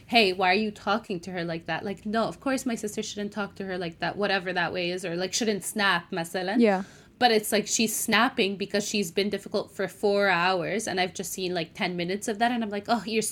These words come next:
Speaker 1: so impatient." Fa
Speaker 2: Mm-hmm.
Speaker 1: fahma? It can be that.
Speaker 2: Yeah,
Speaker 1: It
Speaker 2: I
Speaker 1: can be
Speaker 2: get you.
Speaker 1: difficult because you're not there.
Speaker 2: I, yeah.
Speaker 1: What I do, though, is when I see, like, some, like, a post on Instagram about something interesting about children and, like, parenting or, like, an article,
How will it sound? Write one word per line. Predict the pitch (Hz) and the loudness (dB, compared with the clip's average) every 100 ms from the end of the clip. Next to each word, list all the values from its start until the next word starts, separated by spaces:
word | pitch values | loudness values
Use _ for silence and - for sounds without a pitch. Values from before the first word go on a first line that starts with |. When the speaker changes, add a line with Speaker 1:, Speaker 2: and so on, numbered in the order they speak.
| 220 | 0
Speaker 1:
so | 196 | 0
impatient." | 190 185 208 202 - - | -2 -2 -2 -2 -8 -4
Fa | 226 | 0
Speaker 2:
Mm-hmm. | 214 233 262 | 2 2 2
Speaker 1:
fahma? | - | 0
It | - | -4
can | 226 | -2
be | 220 240 | 0 0
that. | 220 240 | 4 6
Speaker 2:
Yeah, | 208 | 8
Speaker 1:
It | |
Speaker 2:
I | |
Speaker 1:
can | 214 | 6
be | 208 | 6
Speaker 2:
get | 170 | 4
you. | |
Speaker 1:
difficult | 170 165 202 180 - - - - | 4 2 0 -2 -6 -20 -20 -6
because | 214 220 220 202 | -2 2 2 2
you're | 202 208 | 2 2
not | 196 - | 0 -2
there. | 180 185 165 269 - | 0 2 0 -2 -4
Speaker 2:
I, | 202 - 185 | -6 -6 -6
yeah. | 214 | 2
Speaker 1:
What | 220 | 4
I | 214 220 | 6 6
do, | 233 277 330 | 4 4 4
though, | 233 180 220 330 | 4 2 4 2
is | 220 226 | 2 0
when | 208 | 0
I | 202 | 0
see, | 208 233 240 | 0 0 2
like, | 254 196 | 2 0
some, | - 208 - | -2 -6 -4
like, | 214 196 | -4 -4
a | |
post | 196 226 202 - | -4 -2 -2 -2
on | 196 | -4
Instagram | 190 190 202 226 226 | -4 -6 -4 -2 -2
about | 208 - | -2 -4
something | 226 214 220 | -6 -4 -4
interesting | 202 208 208 214 | -4 -6 -8 -6
about | 208 196 - | -2 -4 -4
children | 196 180 220 214 | -4 -2 -2 -4
and, | 180 | -4
like, | 170 170 | -6 -6
parenting | 220 185 196 202 254 233 | -2 0 0 -2 -2 0
or, | 202 | 0
like, | 190 180 | 0 0
an | 185 | -2
article, | - 185 190 202 277 392 | 0 2 0 0 0 -2